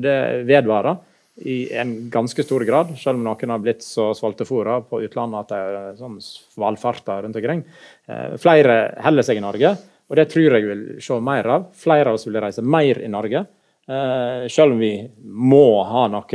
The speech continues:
utenlandsturer i løpet av året, så blir det nok færre helgeturer til, eh, Paris og Berlin og London og, og New York. Det,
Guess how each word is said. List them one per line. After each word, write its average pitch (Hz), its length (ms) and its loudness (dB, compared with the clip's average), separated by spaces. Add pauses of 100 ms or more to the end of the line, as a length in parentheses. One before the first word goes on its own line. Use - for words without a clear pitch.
(120)
utenlandsturer 101 800 -8
i 98 40 -10
løpet 104 260 -12
av 98 100 -8
året, 135 340 0 (220)
så - 180 -8
blir 135 180 6
det 110 140 2
nok 104 100 -4
færre 113 380 0
helgeturer 98 640 -2
til, 92 300 -6
eh, 92 260 -12
Paris 101 380 -6
og 90 100 -10
Berlin 92 360 -4
og 90 120 -10
London 87 420 -8
og, 87 320 -20
og 98 140 -10
New 98 100 -8
York. - 300 -14
Det, 123 140 -8